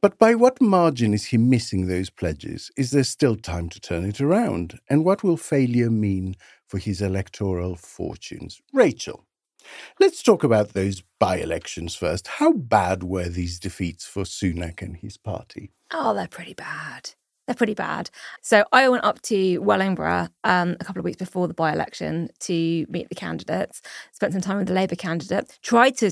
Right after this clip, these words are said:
Speaker 2: spend some time with the Conservative candidate. They did not want to meet.
Speaker 1: Is
Speaker 2: Uh,
Speaker 1: that Peter Bone's girlfriend?
Speaker 2: Peter Bone's girlfriend, Helen Harrison.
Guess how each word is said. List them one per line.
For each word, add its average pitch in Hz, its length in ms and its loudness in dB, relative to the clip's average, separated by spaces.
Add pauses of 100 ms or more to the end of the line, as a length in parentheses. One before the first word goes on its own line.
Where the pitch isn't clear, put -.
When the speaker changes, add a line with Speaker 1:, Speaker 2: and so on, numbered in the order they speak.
Speaker 2:
spend 185 260 0
some 185 80 -8 (140)
time 208 300 -2
with 185 120 -2
the 180 100 -6
Conservative 180 540 -4
candidate. 175 440 -2 (260)
They 285 220 6
did 220 160 4
not 185 180 0
want - 180 -6
to - 120 -18
meet. - 320 -18
Speaker 1:
Is - 80 -16 (260)
Speaker 2:
Uh, 185 140 2
Speaker 1:
that 156 180 6
Peter 165 240 2
Bone's 127 400 4
girlfriend? 110 500 0
Speaker 2:
Peter 226 200 2
Bone's 175 240 0
girlfriend, 262 520 4
Helen 170 140 -2
Harrison. 214 400 0